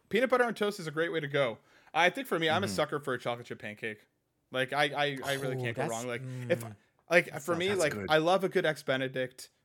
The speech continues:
Speaker 1: Um,
Speaker 3: Eggs
Speaker 1: my
Speaker 3: Benny's
Speaker 1: wife is,
Speaker 3: good.
Speaker 1: uh, Eggs Benny's good. Um, we, we do, uh,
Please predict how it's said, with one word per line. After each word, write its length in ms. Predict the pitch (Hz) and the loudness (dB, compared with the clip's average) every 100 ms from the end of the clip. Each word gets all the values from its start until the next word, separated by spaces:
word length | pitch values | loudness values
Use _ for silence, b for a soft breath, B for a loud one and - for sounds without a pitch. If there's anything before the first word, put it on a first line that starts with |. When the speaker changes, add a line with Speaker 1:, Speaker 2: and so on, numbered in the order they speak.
| _ | _
Speaker 1:
Um, 420 | 131 123 117 110 - | 0 0 0 -6 -8
Speaker 3:
Eggs 200 | 135 120 | -10 -2
Speaker 1:
my 100 | 143 | 0
Speaker 3:
Benny's 100 | 143 | 2
Speaker 1:
wife 200 | 160 160 | 0 -2
is, 180 | 143 143 _ _ _ _ | -6 -8 _ _ _ _
Speaker 3:
good. 60 | 139 | -8
Speaker 1:
uh, 20 | |
Eggs 220 | 135 139 127 | -2 -2 -2
Benny's 280 | 131 120 | -4 -4
good. 320 | - 113 110 107 b b - | -4 -4 -4 -8 b b -2
Um, 360 | 131 127 123 - | 2 2 0 -8
we, 220 | 147 147 147 | -6 -4 -4
we 160 | 143 | -6
do, 460 | 143 165 165 160 151 | -6 -4 -4 -4 -8
uh, 400 | - 123 120 | -4 -2 -2